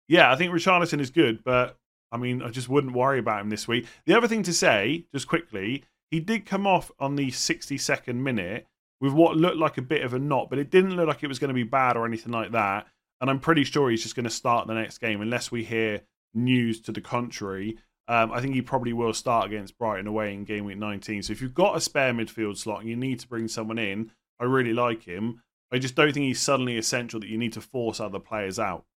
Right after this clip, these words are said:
So is Livramento officially a sell? And I think long-term the answer is yes. He is someone that you should probably look to transfer out of your squad because it looks like Dan Burn,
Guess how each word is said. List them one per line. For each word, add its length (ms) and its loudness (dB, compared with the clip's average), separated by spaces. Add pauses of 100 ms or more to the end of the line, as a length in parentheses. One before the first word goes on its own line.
So 180 8
is 140 0
Livramento 760 4
officially 600 -2
a 80 -6
sell? 640 2
And 120 -2
I 40 4
think 240 -2
long-term 640 2
the 100 0
answer 380 -2
is 140 -2
yes. 260 0
He 180 2
is 120 4
someone 240 -2
that 80 -8
you 40 -2
should 220 -6
probably 240 0
look 260 -2
to 80 -12
transfer 560 -4
out 240 -2
of 80 -8
your 160 -4
squad 340 2
because 260 -4
it 80 0
looks 280 2
like 220 -2
Dan 320 0
Burn, 400 0